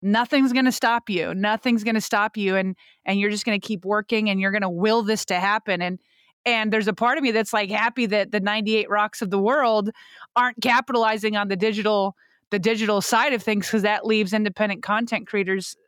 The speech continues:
as, such as ourselves to, like, really take advantage.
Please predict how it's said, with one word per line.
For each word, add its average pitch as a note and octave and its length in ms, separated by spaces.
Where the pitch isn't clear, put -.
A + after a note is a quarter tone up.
as, F#3 260
such G#3+ 220
as F#3+ 120
ourselves G3 500
to, G3+ 140
like, F3+ 260
really G3 560
take F#3 240
advantage. F3+ 640